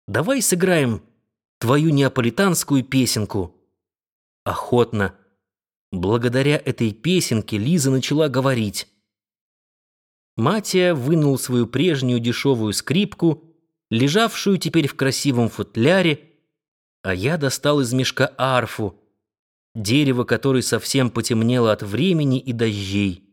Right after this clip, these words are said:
Все собрались вокруг нас. В этот момент появился пудель. Это мой милый, любимый Капи. Бедняжка,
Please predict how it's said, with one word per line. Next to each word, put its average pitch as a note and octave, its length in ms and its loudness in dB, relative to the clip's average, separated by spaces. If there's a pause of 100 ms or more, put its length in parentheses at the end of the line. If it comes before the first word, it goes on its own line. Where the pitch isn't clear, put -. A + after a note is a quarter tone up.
(1120)
Все - 260 0
собрались D3+ 560 0
вокруг B2 340 -2
нас. G#2+ 400 0 (920)
В G#2 180 -2
этот E3+ 280 0
момент D#3 580 0
появился C3+ 640 0
пудель. D3 640 0 (640)
Это A2+ 280 0
мой E3+ 320 4
милый, F#3 480 4
любимый C#3+ 680 2
Капи. B2 720 0 (640)
Бедняжка, A#2 840 -2